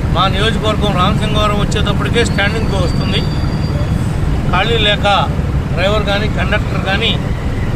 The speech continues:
వీళ్ళని ఎక్కించుకోలేకపోతున్నారు, అకామిడేట్ చేయలేకపోతున్నారు. ఈ విషయాన్ని విద్యార్థులు ఎవరైతే స్టూడెంట్స్ ఉన్నారో వాళ్ళు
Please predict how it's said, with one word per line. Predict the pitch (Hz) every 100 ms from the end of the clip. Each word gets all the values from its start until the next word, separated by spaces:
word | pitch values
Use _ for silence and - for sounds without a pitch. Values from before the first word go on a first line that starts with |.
| - - 170
వీళ్ళని | 185 175
ఎక్కించుకోలేకపోతున్నారు, | - - 190 208 202 185 185 190 180 233 226
అకామిడేట్ | - 214 220 214 -
చేయలేకపోతున్నారు. | 185 196 190 - - 165 165 - - - - - - - - - - -
ఈ | 202
విషయాన్ని | 202 240 240 214 - - - - - - - - - - - - - - - - - - - - - -
విద్యార్థులు | - 220 220 202 160 - - - - - - - - -
ఎవరైతే | 214 220 214
స్టూడెంట్స్ | - 202 226 220 214
ఉన్నారో | 196 196 233 - 175
వాళ్ళు | 196 240